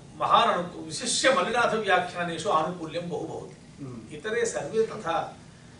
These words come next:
Speaker 1: किञ्चित् कन्फ्यूस् कुर्वन्ति मध्ये मध्ये, अधिकमेव क्लेशयन्ति। मल्लिनाथः कदाचिदपि न क्लेशयति। मल्लिनाथव्याख्यानं स्टाण्डर्ड् व्याख्यानं वर्तते, नाम एवमेव व्याख्यानं करणीयम्।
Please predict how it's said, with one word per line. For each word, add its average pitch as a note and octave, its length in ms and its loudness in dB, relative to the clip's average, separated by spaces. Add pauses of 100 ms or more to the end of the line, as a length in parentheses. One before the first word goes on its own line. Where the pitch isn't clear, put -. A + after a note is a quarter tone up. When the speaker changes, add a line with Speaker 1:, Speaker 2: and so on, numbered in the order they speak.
(460)
Speaker 1:
किञ्चित् F3+ 300 -14
कन्फ्यूस् - 380 -6
कुर्वन्ति D3+ 460 -8
मध्ये B2+ 320 -14
मध्ये, C3+ 360 -10
अधिकमेव E3+ 560 -4
क्लेशयन्ति। - 800 -6 (200)
मल्लिनाथः F#3+ 420 -2
कदाचिदपि F3+ 880 -2
न - 40 -12
क्लेशयति। - 600 -12 (720)
मल्लिनाथव्याख्यानं F#3+ 1000 -8 (360)
स्टाण्डर्ड् A#3 680 0
व्याख्यानं - 600 -8
वर्तते, - 340 -20 (720)
नाम E3+ 280 -4
एवमेव F#3+ 400 0
व्याख्यानं F#3 600 -2
करणीयम्। C3 400 -12